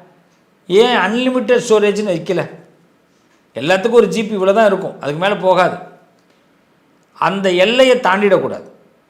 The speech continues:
இங்கேயும் கன்னிராசி மிஸ்டேக் ஆகுது. மூணாவது, நிறைய நேரங்கள்ல கன்னிராசிக்காரர்கள் செய்யக்கூடிய மிகப்பெரிய விஷயம் என்னன்னா, நம்மளை தாண்டி இன்னொருத்தவங்களுக்கு உதவி பண்ணும்போது ஆபத்தை போய்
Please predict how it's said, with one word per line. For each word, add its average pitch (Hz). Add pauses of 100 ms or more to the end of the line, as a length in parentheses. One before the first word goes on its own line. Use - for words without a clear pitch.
(400)
இங்கேயும் 214
கன்னிராசி 190
மிஸ்டேக் 151
ஆகுது. 98 (1400)
மூணாவது, 196 (300)
நிறைய 220
நேரங்கள்ல 226
கன்னிராசிக்காரர்கள் 180
செய்யக்கூடிய 156
மிகப்பெரிய 180
விஷயம் 143
என்னன்னா, 143 (640)
நம்மளை 175
தாண்டி 226
இன்னொருத்தவங்களுக்கு 196
உதவி 151
பண்ணும்போது 147
ஆபத்தை 120
போய் 110